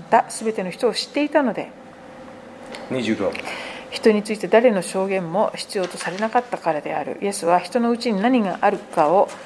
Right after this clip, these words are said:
Speaker 1: 知っておられたのである。
Speaker 2: Okay. Um, verse twenty-three, again, he, I'm sure Jesus was really a good preacher.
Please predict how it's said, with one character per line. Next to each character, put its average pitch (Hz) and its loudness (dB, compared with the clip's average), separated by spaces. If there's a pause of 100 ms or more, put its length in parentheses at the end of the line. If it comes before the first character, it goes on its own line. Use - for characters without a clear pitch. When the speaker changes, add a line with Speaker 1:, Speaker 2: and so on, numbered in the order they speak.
Speaker 1:
知 - -6
っ - -12
て - 6
お 233 4
ら 262 6
れ 254 4
た 247 -8
の 151 -14
で 262 4
あ 175 4
る。 - -12 (920)
Speaker 2:
Okay. 175 0 (440)
Um, 135 2 (680)
verse 240 4
twenty-three, 165 0
again, 220 2 (600)
he, 196 -2
I'm 196 6
sure 269 -2
Jesus 214 -6
was 151 -8
really 196 -4
a 170 -4
good 147 -8
preacher. 117 -16